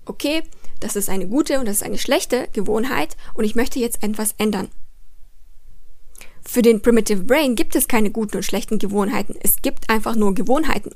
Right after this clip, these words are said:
Und die Aufgabe vom Primitive Brain ist, diese Gewohnheiten zu managen. Fünfundneunzig Prozent von dem, was du tust, funktioniert auf Autopilot. Es wurde sogar wissenschaftlich festgestellt, dass man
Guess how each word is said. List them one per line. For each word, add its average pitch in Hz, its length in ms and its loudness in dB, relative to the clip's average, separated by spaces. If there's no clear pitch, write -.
Und 202 280 0
die - 100 0
Aufgabe 214 440 4
vom 196 340 2
Primitive 220 380 4
Brain 254 260 4
ist, - 340 2
diese 220 240 4
Gewohnheiten 208 500 0
zu - 140 0
managen. 226 420 2
Fünfundneunzig 277 600 2
Prozent 240 360 -2
von 233 320 0
dem, 226 420 2
was 233 140 0
du - 140 0
tust, 277 600 2
funktioniert 226 640 4
auf 214 260 -2
Autopilot. 107 760 2
Es - 180 2
wurde 277 260 2
sogar 226 560 2
wissenschaftlich 240 640 0
festgestellt, 220 720 2
dass - 340 2
man 208 240 0